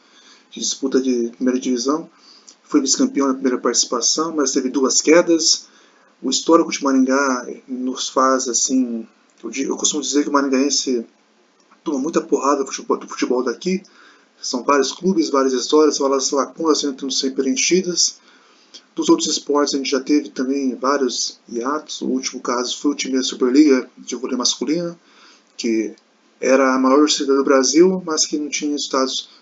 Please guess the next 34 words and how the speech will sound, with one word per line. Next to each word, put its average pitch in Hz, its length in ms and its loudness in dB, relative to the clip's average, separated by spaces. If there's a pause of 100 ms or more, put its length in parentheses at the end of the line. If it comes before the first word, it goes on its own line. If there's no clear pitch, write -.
(120)
tão 131 160 -4
bons 131 400 0
em 131 80 -4
quadra 156 500 0
e 156 120 0
acabou 151 260 -2
fechando 139 340 -4
as 131 120 -2
portas. - 640 -2 (1000)
É, 117 220 -4
o 107 140 -8 (120)
melhor 147 320 6
time, 135 560 0 (460)
o - 40 -14
melhor, 147 280 2 (260)
assim, - 220 -4
a - 40 -4
melhor 147 120 2
equipe - 260 -12
coletiva 139 540 -2
aqui 139 100 -4
de 131 80 -4
Maringá 127 500 0
é 143 80 0
o 143 120 0
handebol, 143 540 2
que 151 60 -10
não 135 120 -6
tem 135 220 -4
tanto 147 420 -4
apoio 139 500 0 (300)
como 131 180 -10
poderia 131 440 0
ter. 170 340 0